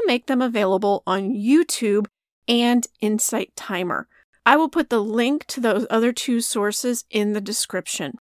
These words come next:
If you would like additional help on your journey, visit my website to explore articles and information on my services, which include coaching, Reiki, a variety of courses, and much more.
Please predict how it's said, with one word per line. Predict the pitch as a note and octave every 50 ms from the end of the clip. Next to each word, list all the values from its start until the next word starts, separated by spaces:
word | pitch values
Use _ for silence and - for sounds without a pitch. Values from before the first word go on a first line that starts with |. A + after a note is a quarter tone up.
| _ _
If | C4 A#3+ A3 -
you | C4+ C#4
would | A#3+ A3 A3 D4+ C#4 D4+ E4 D4
like | D#4+ E4 D#4 -
additional | C#4+ A3 A3+ A#3+ A#3+ - - A#3+ A#3
help | A#3+ G3+ G#3 F#3+ F#3+ - - _ _ -
on | - G#3+ B3 D#4 E4+
your | F4+ D4+ D4+
journey, | G3 - G#3 F#3+ F#3 F#3 F#3+ G3+ G#3+ A#3+ - _ - - _ _ _
visit | G3 A3 B3+ A#3+ D#4+ E4 C#4
my | D4+ F4 E4+
website | C#4+ B3 A3+ G3+ G#3+ G#3+ G3+ - - A#3+ A3 G#3+ -
to | - - F#3+
explore | - - - - - G3 F#3 - - - _
articles | C4 C#4 D4+ D4+ D4 - D4 C#4+ C#4 C#4 C#4+ B3+
and | - - G3+ - -
information | B3 B3+ C4 - C#4 B3+ A#3 A3 G#3+ A3 - - A3 - -
on | - F#3+ F#3
my | G3 F#3+
services, | F#3+ - - A#3+ A#3 A#3 A3+ A#3+ - - F3+ - - - - - - _ _ _ _ _ _ _ _
which | - G#3 - -
include | B3 G#3+ - - A3+ G3+ - -
coaching, | - - A3+ A3 A3+ - - - B3+ B3 B3+ B3+ B3 - _ _
Reiki, | F3 G3 G#3+ A3 A3 - - B3+ C4 C4 - - _ _
a | -
variety | G#3+ G3 A3+ - F3+ G3 C4+ E4+ F4 C4 A3
of | F3+ -
courses, | - - - A3+ G#3+ A3+ - - - B3+ C4 A#3+ - -
and | - A3 G#3 G3+
much | F#3 F#3 E3+ - - -
more. | G#3 F3+ F#3 - - - A#3+